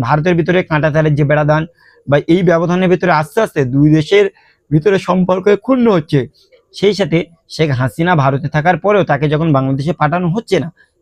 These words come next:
তার জেরে কিন্তু বাংলাদেশের বিভিন্ন সরকার গঠন বা বিভিন্ন মানুষ কিন্তু আস্তে আস্তে ভারতের প্রতি ক্ষিপ্ত হচ্ছে। এরকম সিচুয়েশনে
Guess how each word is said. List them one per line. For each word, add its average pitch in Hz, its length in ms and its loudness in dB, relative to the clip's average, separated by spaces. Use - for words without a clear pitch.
তার 175 180 0
জেরে 220 280 0
কিন্তু 165 220 0
বাংলাদেশের 165 640 0
বিভিন্ন 160 240 2
সরকার 156 320 0
গঠন 160 320 0
বা 160 100 2
বিভিন্ন 147 220 2
মানুষ 165 200 -2
কিন্তু 160 180 -4
আস্তে 143 200 -4
আস্তে 170 180 -4
ভারতের 151 280 -2
প্রতি 165 180 -2
ক্ষিপ্ত - 380 -10
হচ্ছে। 120 220 -4
এরকম 214 360 0
সিচুয়েশনে 170 560 0